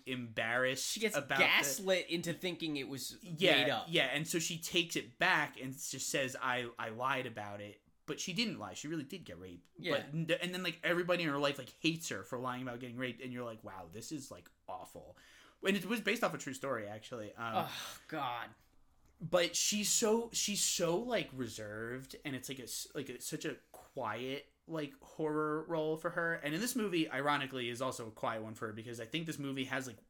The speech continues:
Speaker 1: four lines of dialogue of the entire time.
Speaker 2: Yeah.
Speaker 1: But, like, she's, she's a lot more emotive in
Speaker 2: Yes.
Speaker 1: this, like, uh, so it's great to see, she has, like, so much range as an actress. Uh, I'm really excited to see what she does, like, in the future,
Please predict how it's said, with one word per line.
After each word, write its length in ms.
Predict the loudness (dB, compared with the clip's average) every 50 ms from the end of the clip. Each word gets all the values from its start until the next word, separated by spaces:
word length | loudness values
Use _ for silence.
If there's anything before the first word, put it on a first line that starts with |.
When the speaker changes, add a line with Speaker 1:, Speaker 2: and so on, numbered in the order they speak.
| _ _ _ _ _ _ _ _ _ _ _ _ _ -20 -20 -20 _ -10
Speaker 1:
four 280 | -10 -6 -4 -2 0
lines 320 | 0 0 0 0 0 0 -2
of 80 | -4 -4
dialogue 640 | -4 -4 -2 -2 -2 0 0 0 0 0 0 -2 -4 -8 -8 -8
of 140 | -8 -6 -6
the 120 | -8 -8
entire 460 | -8 -8 -8 -4 -4 -2 -2 -2 -4 -4
time. 380 | -4 -6 -6 -6 -6 -8 -8 -8 -8
Speaker 2:
Yeah. 200 | -6 -6 -4 -6 -4 0
Speaker 1:
But, 140 | 0 0 2
like, 160 | 2 0 0 -2 -4 -4
she's, 420 | -4 -4 -4 -4 -4 -6 -6 -8 -6 -6
she's 320 | -4 -4 -2 -4 -4 -2 -2
a 40 | 0
lot 260 | 2 2 2 2 2
more 200 | 0 0 0 0 -2
emotive 760 | -4 -4 -4 -2 0 0 0 -2 -2 -6 -10 -12 -14 -16 -12 -8
in 160 | -6 -4 0 2
Speaker 2:
Yes. 300 | 2 2 2 0 -2 -2
Speaker 1:
this, 80 | -2
like, 280 | -2 -2 -6 -8 -12 -16 -20 -20 -20 -20 -20 -20 -20 -14 -6 -2
uh, 180 | 0 0 0 0 -2 -4 -6
so 180 | -2 0 2 2
it's 140 | 2 2
great 240 | 2 2 4 4 2 0
to 80 | -2
see, 120 | -2 0 0
she 160 | 0 2 2
has, 220 | 2 2 2 0
like, 180 | 0 -2 -2 -2
so 280 | -2 0 0 2 2
much 160 | 2 0 0 -2
range 480 | -4 -4 -4 -6 -8 -10 -10 -8 -6
as 160 | -6 -6 -6
an 60 | -8 -8
actress. 600 | -10 -10 -12 -12 -12 -12 -10 -8 -8 -6 -6 -6 -4 0
Uh, 40 |
I'm 280 | 0 2 2 2 2 4
really 180 | 4 4 4 4
excited 320 | 2 2 2 2 0 0
to 60 | -4
see 160 | -6 -4 -4
what 160 | -4 -4 -4 -4
she 140 | -6 -6
does, 300 | -4 -2 -2 -2 -2 -4
like, 140 | -6 -10 -10
in 100 | -12 -12
the 80 | -14 -14
future, 580 | -12 -10 -8 -8 -6 -4 -2 0 0 0 -2